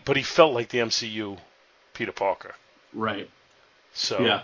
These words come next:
Speaker 1: you know, they did, they did get a good voice match. So I,
Speaker 2: Yeah.
Speaker 1: I was cool with that. Uh, and, and then, you know, I, I, you know, the, what, what they did with Wanda and her,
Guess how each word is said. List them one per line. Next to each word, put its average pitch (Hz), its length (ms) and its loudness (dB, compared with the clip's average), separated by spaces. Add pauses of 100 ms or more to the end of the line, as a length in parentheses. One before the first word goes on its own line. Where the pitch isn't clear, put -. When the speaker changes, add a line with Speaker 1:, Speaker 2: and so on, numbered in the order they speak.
(100)
Speaker 1:
you 120 140 -6
know, 110 40 -6
they 120 120 0
did, 127 420 -4
they 131 140 -2
did 143 180 2
get 143 160 4
a 120 60 -2
good 123 260 -2
voice 113 380 -4
match. 95 520 -6 (360)
So 101 420 -4
I, 98 120 -2
Speaker 2:
Yeah. 117 40 -4
Speaker 1:
I 98 40 -6
was 101 140 -6
cool 110 280 -6
with 98 160 -8
that. 95 340 -10 (640)
Uh, 107 320 -2 (500)
and, 156 160 8
and 180 160 2
then, 175 200 4
you 180 100 4
know, 139 160 4 (800)
I, 156 180 6
I, 202 60 0
you 185 260 -4
know, 131 120 -2 (680)
the, 143 80 -8
what, 143 300 0
what 139 160 2
they 139 100 4
did 131 240 -2
with 120 260 -4
Wanda 117 640 2
and 101 200 -10
her, 107 360 -4